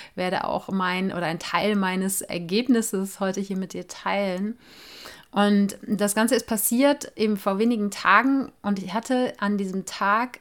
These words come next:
meine Mädels, Business-Mädels-Frühstücksrunde. Ich habe ja so eine Runde von Mädels, mit denen ich mich regelmäßig treffe, im Moment eben online.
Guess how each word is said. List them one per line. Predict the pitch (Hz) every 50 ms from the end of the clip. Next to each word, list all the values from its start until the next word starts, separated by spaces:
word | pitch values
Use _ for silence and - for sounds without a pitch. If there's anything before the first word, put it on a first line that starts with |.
| - -
meine | 202 196 196 196 196 196 196 196 196 196 196 196 196 196 - -
Mädels, | 196 190 190 196 202 208 196 202 190 185 185 180 - - -
Business-Mädels-Frühstücksrunde. | - - 277 - 285 247 220 - 202 196 190 190 185 185 - - 220 208 - 180 160 - - - 143 139 135 -
Ich | 170 165
habe | 190 - 190
ja | 180
so | 185 180
eine | 185 180 180 180 - - - - - - - -
Runde | 185 190 220 240 247 233 226 220 - -
von | - - 196 190 190
Mädels, | 196 196 208 202 190 196 -
mit | 190 180 - -
denen | 175 180 185 185 185 165
ich | - 180 - -
mich | 190 185 185 185 - -
regelmäßig | - 190 185 196 190 190 185 185 175 180 180 - - 170 - -
treffe, | - - 233 247 247 -
im | - 190
Moment | 185 175 175 170 170 -
eben | - - 175 175
online. | - - 220 240 233 214 208 196 196 202 202